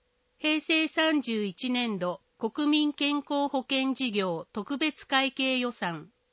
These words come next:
自民党相模原、賛成。賛成討論がありました。市民民主、賛成。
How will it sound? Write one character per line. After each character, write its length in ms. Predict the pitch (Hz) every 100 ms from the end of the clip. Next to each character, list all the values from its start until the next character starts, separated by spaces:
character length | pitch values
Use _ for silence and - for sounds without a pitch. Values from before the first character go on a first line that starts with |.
| _ _ _ _ _ _ _ _ _ _ _ _ -
自 140 | 233 254
民 220 | 302 302
党 260 | 311 302
相 320 | 294 277 269 269
模 120 | 262
原、 360 | 208 175 170 - _ _
賛 300 | 220 220 233
成。 460 | - 202 196 190 _ _ _ _ _ _
賛 260 | 294 294 285
成 200 | 330 311
討 320 | - 311 302
論 200 | 254 220
が 100 | 190
あ 60 |
り 120 | 190 196
ま 140 | 196
し 140 | -
た。 220 | - 160 - _ _ _ _ _ _ _ _ _ _ _ _
市 240 | - 320
民 360 | 311 311 269 220
民 240 | 233 240
主、 300 | 214 196 165 - _ _ _ _
賛 320 | 240 233 233
成。 540 | - 202 190 185 -